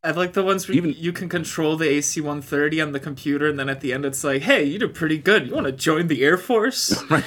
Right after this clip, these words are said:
Speaker 2: yeah, a little too good. Uh,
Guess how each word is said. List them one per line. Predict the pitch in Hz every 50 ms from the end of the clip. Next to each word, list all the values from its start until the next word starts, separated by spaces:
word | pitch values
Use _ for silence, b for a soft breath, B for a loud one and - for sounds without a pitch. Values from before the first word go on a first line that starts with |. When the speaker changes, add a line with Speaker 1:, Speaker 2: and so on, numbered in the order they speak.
| -
Speaker 2:
yeah, | 139 165 - - - 165 147 - - 147 113
a | 131
little | 147 170 170 151 135
too | 117 - 392 415 427 -
good. | 139 131 117 95 76 - 208 - - -
Uh, | 135 131 123 120 120 113 110 107 107 104 101 104 123